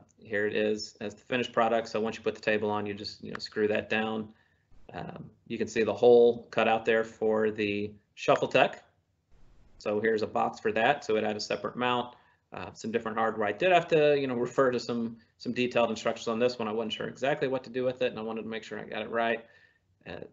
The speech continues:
but it, it was very easy to put together. You turn it upside down. Again, I'm gonna do a separate review on this, but there's a switch to say, "Hey, you're,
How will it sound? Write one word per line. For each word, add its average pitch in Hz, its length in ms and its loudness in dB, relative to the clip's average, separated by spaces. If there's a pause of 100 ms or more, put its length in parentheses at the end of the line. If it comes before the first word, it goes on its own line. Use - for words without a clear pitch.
(160)
but 101 180 -8
it, 117 180 0
it 117 100 2
was 113 100 -2
very 113 240 0
easy 110 200 -4
to 104 80 -8
put - 160 -6
together. 107 460 -2 (460)
You - 80 -8
turn 127 220 0
it 120 80 4
upside 117 320 2
down. 113 220 0
Again, 104 220 -2
I'm 104 80 -8
gonna 110 160 -4
do 110 120 -2
a - 40 -2
separate 151 340 0
review 123 260 -2
on 117 100 0
this, 117 180 0
but 113 120 -14
there's 110 160 0
a 107 40 -4
switch 123 420 0
to 107 80 -8
say, 107 240 -2
"Hey, 110 200 2
you're, 104 180 -4